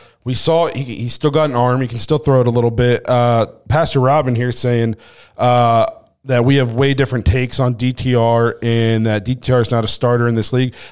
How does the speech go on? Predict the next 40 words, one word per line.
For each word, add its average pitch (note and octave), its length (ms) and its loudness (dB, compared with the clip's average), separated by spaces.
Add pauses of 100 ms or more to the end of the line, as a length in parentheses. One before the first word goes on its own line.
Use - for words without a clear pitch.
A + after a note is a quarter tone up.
(220)
You G#3 140 -10
just, C#4+ 180 -6
I F#3 60 2
just C#4 140 -4
don't G3 100 0
think E3+ 100 -2
you F3 60 2
have D#3+ 80 2
anything D#3+ 220 -2
to B2+ 40 -6
base A#2+ 280 -6
that F2+ 140 -6
on. D#2 220 -14 (500)
You've E3 180 0
watched F#3+ 300 0
him F#3 60 0
in D3+ 120 0
two G#3+ 180 -4
games. E3 500 -2 (380)
The C#3 100 0
one D#3+ 240 0
game F3+ 260 0
he, D3 240 0
he D3+ 140 -4
got C#3 240 -2
ten D#3 220 -2
minutes D3 240 -4
heads C#3+ 260 -2
up C#3+ 140 -2
start C#3+ 260 -2
that B2+ 80 -4
he's B2 100 -4
gonna B2+ 120 -4
play C3+ 180 -2
against B2 300 -4
the A#2+ 60 -6
best B2+ 240 -2
defense B2+ 340 -6
in G2+ 60 -12
football. A2+ 520 -2